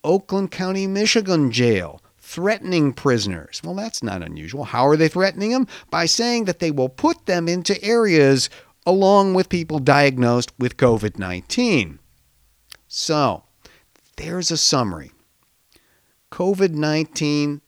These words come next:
this pandemic reaching prisons and jails, uh, what it's doing is not only endangering lives, the lives of people inside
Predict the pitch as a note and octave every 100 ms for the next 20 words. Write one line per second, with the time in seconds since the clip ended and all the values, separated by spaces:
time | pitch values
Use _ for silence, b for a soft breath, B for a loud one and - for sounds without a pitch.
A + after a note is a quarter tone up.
0 | _ A2+ D#3+ - E3 D3+ C3 B2 B2+ B2
1 | - - A2+ A2+ G#2+ F#2 - D3 C#3+ C3+
2 | C3+ - F2+ E2+ - A#2+ A#2+ B2 A#2 A2+
3 | - - B B B F#2+ F#2+ A2 D3 D#3+
4 | D3+ - C3 C3+ C3 B2 A#2 - - G#2
5 | G#2 B2+ E3 G3 F#3 F3+ D3 C#3+ C#3+ C#3+
6 | C#3+ C3 B2 A2+ G#2 A2 A2+ G#2+ E2+ D2
7 | - - F#2+ F#2+ G#2+ A#2 A#2 A2+ G#2+ -
8 | B2 - - A2 - G2 F2+ - _ _
9 | _ - C#3+ E3+ F#3+ - D#3 C3+ G#2+ F2
10 | E2 E2